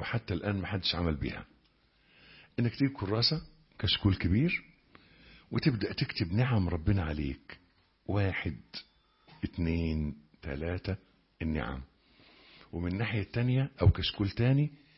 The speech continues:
وتبدأ تكتب معاصيك وذنوبك. هو ده أنت، هو ده المقايسة بين نعمة الله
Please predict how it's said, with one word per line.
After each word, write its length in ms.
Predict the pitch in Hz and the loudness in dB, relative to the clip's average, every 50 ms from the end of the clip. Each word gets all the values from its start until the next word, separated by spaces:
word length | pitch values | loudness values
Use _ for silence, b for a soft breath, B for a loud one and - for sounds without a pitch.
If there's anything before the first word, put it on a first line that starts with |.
| B B B B B B | B B B B B B
وتبدأ 500 | - - - 123 113 101 92 87 90 - | -6 -2 0 0 0 0 0 0 0 0
تكتب 440 | - - 113 - - - 98 80 78 | 0 -4 -4 -4 -4 -4 -4 -4 -4
معاصيك 840 | 82 80 76 78 85 78 80 82 - - - 113 107 104 107 - 87 | -4 -6 -6 -6 -6 -6 -2 0 0 2 2 2 2 2 0 2 4
وذنوبك. 760 | 85 71 - - 78 69 64 - - - - _ - - _ _ _ _ _ _ _ _ _ _ _ - _ _ _ _ _ _ _ _ _ _ _ - - - | 4 4 2 0 -6 -6 -6 -6 -8 -8 -10 _ -20 -20 _ _ _ _ _ _ _ _ _ _ _ -20 _ _ _ _ _ _ _ _ _ _ _ -20 -12 -6
هو 220 | 110 117 110 104 | -2 0 2 2
ده 240 | 95 87 87 - 80 | 2 0 0 -4 -4
أنت، 280 | 71 65 57 - - - - _ _ _ _ _ _ _ _ _ _ _ _ _ _ _ _ _ _ _ _ _ _ _ _ _ _ _ _ _ _ _ - | -6 -6 -6 -8 -12 -14 -14 _ _ _ _ _ _ _ _ _ _ _ _ _ _ _ _ _ _ _ _ _ _ _ _ _ _ _ _ _ _ _ -8
هو 280 | - - 107 104 95 90 | -2 0 2 2 4 2
ده 100 | 90 95 | 2 2
المقايسة 640 | 98 90 82 - - - 107 107 104 - - 92 | 0 0 0 -2 0 -2 -2 -2 0 -2 -2 -2
بين 400 | 80 78 82 82 82 80 80 85 | 0 0 -2 -2 -2 -2 -2 -2
نعمة 400 | 92 104 107 92 95 113 107 104 - 110 | -2 -2 -2 -2 -2 -2 -2 -2 0 0
الله 420 | 101 101 101 107 113 127 143 156 | 0 2 2 4 4 4 2 0